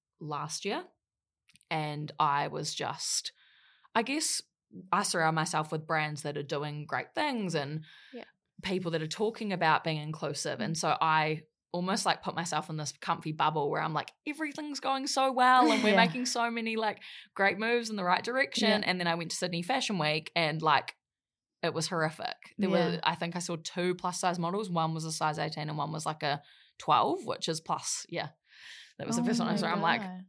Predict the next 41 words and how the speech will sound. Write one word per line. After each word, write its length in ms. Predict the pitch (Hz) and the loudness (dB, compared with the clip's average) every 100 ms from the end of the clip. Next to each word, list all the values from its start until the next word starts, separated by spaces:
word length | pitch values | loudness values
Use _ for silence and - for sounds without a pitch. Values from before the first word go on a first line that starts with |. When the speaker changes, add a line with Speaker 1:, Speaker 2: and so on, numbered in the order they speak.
| 190 | -6
Speaker 1:
"This," 240 | 196 - - 180 160 - | -2 -2 -4 -16 -14 -2
like, 160 | 214 240 | 0 2
I 80 | |
get 240 | 233 185 151 | 0 0 4
it. 220 | 220 262 | 4 2
In 100 | 185 | -2
the 60 | 175 | -2
fashion 300 | 165 190 175 | 0 0 -2
Speaker 3:
Yeah. 60 | |
Speaker 1:
industry, 260 | 160 156 156 | -4 -4 -6
like, 140 | 156 160 | -6 -8
a 20 | |
twelve 340 | - 156 156 - | -4 -4 -4 -6
is 320 | 147 147 - _ - | -6 -4 -8 _ -10
a 60 | |
plus. 500 | 151 160 151 - - - | -8 -8 -6 -6 -6 -8
It's 260 | 156 - - | -10 -8 -8
Speaker 3:
Yeah. 340 | 202 185 175 - _ _ | -4 -4 -6 -14 _ _
Speaker 2:
Yeah. 420 | 254 233 226 208 190 | -16 -8 -4 -2 6
Speaker 3:
But 160 | 226 | 6
Speaker 1:
in 60 | 226 | 6
the 60 | |
Speaker 3:
I 40 | 220 | 4
mean, 280 | 220 214 208 | 4 2 2
Speaker 1:
category, 140 | 147 | -2
but 340 | - 151 - - | 0 0 -2 -8
not 300 | 214 208 202 | 0 4 4
in 80 | 190 | 4
real 160 | 165 | 2
Speaker 2:
Yeah. 60 | 151 | 2
Speaker 1:
life. 200 | 123 - | 0 0
Speaker 3:
No. 120 | 185 | 0
Speaker 1:
And 100 | 196 | 2
that's 240 | 196 170 | 2 4
the 60 | 170 | 4
Speaker 2:
No. 60 | 190 | 2
Speaker 1:
whole 60 | |
thing. 140 | 170 160 | 0 -2
I'm 80 | 156 | -2
like, 180 | 160 - - - - - | -4 -6 -20 -20 -20 -2
runways 640 | 180 185 190 175 180 170 | 0 2 4 4 2 -2